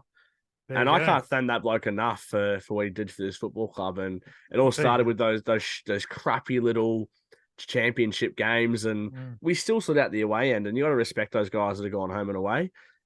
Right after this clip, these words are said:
Speaker 2: um, because they, they deserve it. It's the, it's the fans that, you know, I think deserve it more than anyone.
Speaker 1: That's it. And if you had said back then that we'd have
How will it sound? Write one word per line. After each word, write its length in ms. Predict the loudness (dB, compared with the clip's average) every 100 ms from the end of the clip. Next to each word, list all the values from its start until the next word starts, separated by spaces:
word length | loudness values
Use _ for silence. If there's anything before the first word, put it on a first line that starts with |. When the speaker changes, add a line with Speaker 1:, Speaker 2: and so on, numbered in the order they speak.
| _
Speaker 2:
um, 260 | -4 -2 -2
because 360 | -2 -2 0
they, 180 | 0 0
they 180 | 2 0
deserve 380 | 0 -2 -2 0
it. 80 |
It's 120 | -4 -4
the, 120 | -6 -6 -4
it's 280 | -4 -2
the 100 | -4
fans 440 | -2 2 4 4 2
that, 180 | 0 0 _ _ -6
you 100 | -4
know, 220 | -2 -4 -6 _ _ _ _ _ -4
I 60 | -4
think 140 | -2
deserve 300 | -4 -2 -2
it 60 | -2
more 220 | -2 -2
than 100 | -2
anyone. 340 | -4 -4 -8 -12 _ _ _ _
Speaker 1:
That's 200 | -12 -4
it. 180 | -2 0
And 120 | -2
if 120 | -2 0
you 160 | 2
had 160 | 2 0
said 420 | 0 2 2 0
back 260 | -2 -2 -4
then 280 | -6 -4
that 200 | -4 -6
we'd 260 | -6 -6 -4
have 400 | -2 0 -2 -6